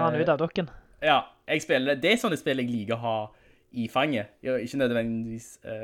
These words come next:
Speaker 2: på T V-en. Eh, så, så det har jeg jo rundet for så vidt. Eh,
Speaker 1: Men
Speaker 2: og
Speaker 1: har
Speaker 2: det
Speaker 1: du rundet
Speaker 2: tok,
Speaker 1: det allerede?
Speaker 2: ja, det tok, det tok sånn tjue,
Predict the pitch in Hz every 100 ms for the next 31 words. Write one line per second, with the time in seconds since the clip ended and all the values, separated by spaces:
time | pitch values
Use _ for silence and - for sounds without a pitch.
0 | 120 - 98 127 131 - _ _ _ _
1 | _ _ _ _ _ _ _ _ _ _
2 | 131 120 117 117 117 117 113 120 127 123
3 | _ _ - - _ _ _ - - 160
4 | 143 131 127 143 151 196 190 131 156 175
5 | 170 156 151 127 170 196 170 123 - -
6 | - - _ - 131 127 196 - 175 139
7 | 160 330 254 151 165 175 190 190 - 175
8 | 165 202 156 202 147 127 - 123 123